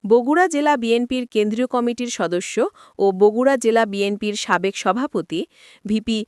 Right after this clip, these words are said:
সাইফুল ইসলামের নেতৃত্বে শহরের ফুলবাড়ি, আটাপাড়া, দক্ষিণ ফুলবাড়ি সহ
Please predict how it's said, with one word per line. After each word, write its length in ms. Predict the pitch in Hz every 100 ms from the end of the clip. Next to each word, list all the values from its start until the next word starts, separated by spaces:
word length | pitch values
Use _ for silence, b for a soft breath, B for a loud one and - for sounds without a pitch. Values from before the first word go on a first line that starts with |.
| _
সাইফুল 480 | - 208 233 - 339
ইসলামের 440 | 302 - 269 269 254
নেতৃত্বে 580 | 220 - 202 - - 269 b b b
শহরের 460 | - 247 247 277 285 269
ফুলবাড়ি, 580 | - 269 302 294 285 349 b b -
আটাপাড়া, 540 | 175 180 220 220 214 233 b b b
দক্ষিণ 420 | 214 247 - 339 339
ফুলবাড়ি 460 | - 247 233 226
সহ 240 | 214 170